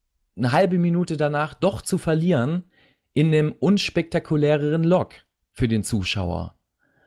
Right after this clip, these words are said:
Ne? Realistisch ist das, dass man jemanden auschoked, gar keine Frage, aber für den Zuschauer sieht das doch zehnmal spektakulärer aus, bei so einem Knee-Strike oder bei einer High-Impact-Aktion, äh, ja, den Sieg zu sehen, als bei einem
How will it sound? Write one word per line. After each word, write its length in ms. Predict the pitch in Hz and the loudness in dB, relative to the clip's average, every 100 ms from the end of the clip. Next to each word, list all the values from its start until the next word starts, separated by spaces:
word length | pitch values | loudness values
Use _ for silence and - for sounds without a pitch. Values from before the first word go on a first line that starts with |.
| _ _ _ _ | _ _ _ _
Ne? 240 | - 196 156 | 0 0 2
Realistisch 500 | 165 147 202 - 180 | 2 2 0 -2 -6
ist 240 | 214 220 | -6 -6
das, 140 | 220 208 | -8 -8
dass 180 | - 123 | -6 -4
man 140 | 110 | -4
jemanden 320 | 110 98 92 | -4 -6 -8
auschoked, 520 | - 104 - - 98 | -6 -8 -8 -6 -6
gar 140 | 101 98 | -4 -6
keine 240 | 110 98 | -4 -4
Frage, 380 | 92 143 165 110 | -2 0 2 2
aber 100 | 101 | 0
für 120 | - | -2
den 100 | 98 | -4
Zuschauer 420 | - 131 - 131 | -4 -4 -2 -2
sieht 160 | 123 120 | 0 -2
das 140 | 113 | -2
doch 180 | 110 98 - - _ | -2 -4 -10 -20 _
zehnmal 420 | - 123 139 151 | -2 2 2 2
spektakulärer 840 | 156 - - - - 101 98 110 123 | 0 -2 -4 -4 -6 -2 0 0 2
aus, 360 | 107 151 165 - - - - | 2 0 -2 -10 -20 -20 -2
bei 120 | 117 | 0
so 140 | 110 117 | 2 2
einem 240 | 110 107 | 2 4
Knee-Strike 800 | 113 143 175 - - 170 180 180 | 4 2 0 -4 -2 2 2 0
oder 160 | 127 113 | -2 0
bei 120 | 107 | 0
einer 300 | 104 101 95 | -2 -2 -2
High-Impact-Aktion, 1300 | 113 107 131 135 156 160 143 - - 147 156 160 180 - - - | -2 0 0 0 -2 -4 -6 -8 -4 0 2 0 -2 -6 -20 -8
äh, 340 | - 131 135 135 - | 0 2 2 0 0
ja, 160 | 131 | 0
den 200 | 107 120 | 2 0
Sieg 260 | 101 156 - | 0 -2 -4
zu 120 | 156 | -4
sehen, 360 | 139 151 156 160 - - - | 0 0 0 -4 -10 -8 0
als 240 | 131 139 | 0 0
bei 100 | 135 | -2
einem 380 | 139 143 147 | 0 0 -4